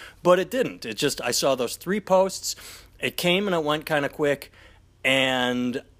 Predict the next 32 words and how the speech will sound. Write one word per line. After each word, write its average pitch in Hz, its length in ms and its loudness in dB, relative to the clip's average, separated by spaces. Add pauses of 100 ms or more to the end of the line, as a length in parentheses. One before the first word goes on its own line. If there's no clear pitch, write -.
I, 226 720 0 (580)
let 196 160 4
me 226 80 0
just 190 160 -4
tell 208 140 6
you 131 340 0
what 147 180 4
happened. 139 480 0
Uh, 117 300 2
the, 120 220 2
the 113 160 -2
headline 127 640 0
is, 113 800 0 (420)
"A - 100 -4
cop 190 360 2
stopped - 380 2
a - 40 -4
car 135 340 2
for 131 180 -6
speeding, 107 580 -4 (320)
then 123 220 2
pointed 185 400 0
a 143 60 2
gun 123 340 0
at 127 160 -4
a 120 60 0
passenger 120 640 0
for 123 140 -4
more 123 240 0
than 107 280 -4
nine 156 580 0
minutes 127 680 -2